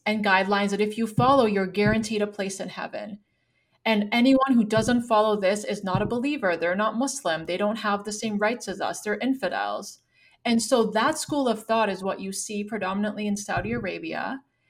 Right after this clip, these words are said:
And guess what? That's where a lot of mainstream Islamic education comes from in the West, because who has money to build mosques? Who has money to spread these curriculum? And so now when I talk about puritanical reformists, that's Wahhabism.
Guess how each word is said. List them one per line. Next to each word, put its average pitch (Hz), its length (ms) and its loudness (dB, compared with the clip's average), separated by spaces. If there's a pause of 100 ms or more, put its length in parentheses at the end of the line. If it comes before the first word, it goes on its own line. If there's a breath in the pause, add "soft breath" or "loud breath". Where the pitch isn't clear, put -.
(420)
And 202 220 0
guess 233 320 -2
what? 214 420 0 (100)
That's 214 340 2
where 226 140 4
a 220 100 6
lot 202 340 6
of 208 140 0
mainstream 208 680 0
Islamic 202 520 -4
education 202 640 -6
comes 269 400 -4
from 175 500 -2 (280)
in 262 180 4
the 277 100 6
West, 196 420 0
because 220 300 -4
who 262 220 -2
has 247 280 0
money 208 240 0
to 196 80 -4
build 180 280 -6
mosques? - 680 -8 (580)
Who 247 200 2
has 247 260 2
money 214 240 2
to 208 100 0
spread 214 440 0
these 196 200 -4
curriculum? - 760 -10 (800)
And 247 120 4
so 247 240 2
now 240 520 2
when 208 200 -2
I 208 80 0
talk 220 220 -4
about 214 220 0
puritanical 208 720 -4
reformists, 196 640 -2
that's 202 260 -2
Wahhabism. 196 840 -6